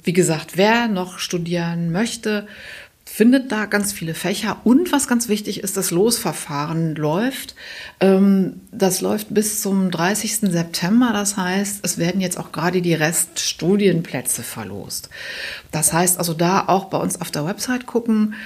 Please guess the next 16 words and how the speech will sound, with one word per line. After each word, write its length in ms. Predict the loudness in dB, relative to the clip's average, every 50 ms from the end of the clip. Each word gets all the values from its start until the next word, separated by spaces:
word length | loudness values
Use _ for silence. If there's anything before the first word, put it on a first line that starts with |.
| -14 -14 -16 -8 0 2
Ähm, 680 | 4 4 6 6 6 6 4 4 4 2 -2 -6 -10 -16 -18 -20 -20 _ _ _ -2
das 420 | 0 0 2 2 0 0 0 -2
ist 320 | -2 -2 -2 -2 -2 -4 -4
auch 220 | -6 -6 -6 -12 -20 _ _ 0
immer 260 | 2 2 2 2 0
noch 280 | -2 -4 -6 -6 -6 -6
so 120 | -6 -6 -6
quasi 340 | -8 -8 -8 -6 -4 -2
am 160 | -2 -2 -2 0 2
Ende 280 | 4 6 6 6 6
des 180 | 4 2 -2 -4
Verfahrens, 600 | -4 -4 -6 -6 -4 -4 -2 -2 0 0 -2 -2
dass 160 | -4 -4 -6 -8
die 120 | -10 -8
zurückgegebenen 840 | -6 -6 -4 -2 -2 -2 0 0 0 2 2 2 2 0 -2 -2 -4
Plätze 420 | -4 -4 -4 -4 -2 0 -2 -2